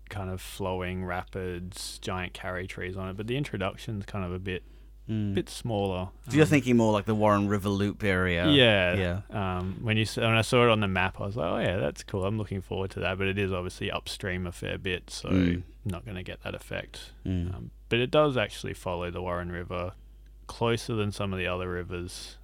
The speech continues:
Speaker 1: um, on
Speaker 2: Yeah.
Speaker 1: the track, which is nice.
Speaker 2: I think it's not as close friends with the Warren as it is with the Donnelly, which it follows for such a long time.
Speaker 1: Mm.
Speaker 2: But I think it's,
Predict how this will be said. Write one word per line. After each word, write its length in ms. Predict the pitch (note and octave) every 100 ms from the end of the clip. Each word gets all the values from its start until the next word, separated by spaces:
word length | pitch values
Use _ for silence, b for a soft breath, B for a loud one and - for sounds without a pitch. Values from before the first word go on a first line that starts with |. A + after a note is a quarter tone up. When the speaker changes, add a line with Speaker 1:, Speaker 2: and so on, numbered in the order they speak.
| -
Speaker 1:
um, 200 | F#2+ F#2
on 80 | G2+
Speaker 2:
Yeah. 180 | F2 E2
Speaker 1:
the 60 |
track, 280 | G2+ - -
which 180 | - -
is 140 | G2+
nice. 460 | G2 F#2+ F#2+ - - B B B
Speaker 2:
I 80 | D#3
think 240 | G#3 G#3
it's 180 | D3 -
not 240 | B2 C3+ -
as 560 | - A#2 F#2+ F2+ - - b b b b
close 440 | - B2+ A2+ - -
friends 580 | A2+ G#2+ G2+ G2+ -
with 380 | G2+ F#2+ F2+ - - - -
the 100 | G2+
Warren 360 | F#2+ F#2 G2
as 160 | F#2+ F#2+
it 100 | F#2+
is 240 | F#2 -
with 200 | F#2 -
the 80 | G2
Donnelly, 560 | F2 F#2 F#2+ F#2+ F#2 D#3+
which 200 | B2 F2
it 80 | E2
follows 360 | - F#2 F2 -
for 80 |
such 460 | F2+ - B2 - -
a 40 |
long 320 | F#2+ F#2+ G2 F2
time. 480 | G2+ F2+ E2 A2
Speaker 1:
Mm. 360 | A2+ G#2 F#2+ F#2+ B B B - -
Speaker 2:
But 260 | A2+ G2+ -
I 100 | -
think 280 | - F3+ -
it's, 320 | A2 - -